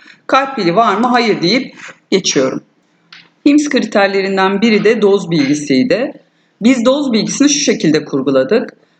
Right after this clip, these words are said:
Ee, Avrupa ve Amerika rehberlerine göre ortalama cihazın vereceği dozu belirledik. Ee, bu doz miligrey santimetre cinsinden. Ee, hastayı çekim odasına aldığımızda, e, çekim bittikten sonra çekimin,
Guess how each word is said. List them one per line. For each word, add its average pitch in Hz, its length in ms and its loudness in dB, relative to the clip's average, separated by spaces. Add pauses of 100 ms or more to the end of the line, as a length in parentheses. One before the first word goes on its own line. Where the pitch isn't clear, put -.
(220)
Ee, 156 220 2
Avrupa 277 460 0
ve 269 120 4
Amerika 262 420 0
rehberlerine 226 580 0
göre 180 420 0
ortalama 240 640 2
cihazın 240 400 4
vereceği 196 440 0
dozu 214 280 2
belirledik. 131 720 -2 (480)
Ee, 165 320 4 (120)
bu 277 100 2
doz 277 260 0
miligrey 254 440 2
santimetre 233 720 0
cinsinden. 139 680 0 (540)
Ee, 185 380 4
hastayı 285 800 0
çekim 294 300 2
odasına 185 420 2
aldığımızda, 220 1000 0 (200)
e, 175 380 4
çekim 294 300 2
bittikten 285 440 -2
sonra 226 540 0 (240)
çekimin, 320 640 0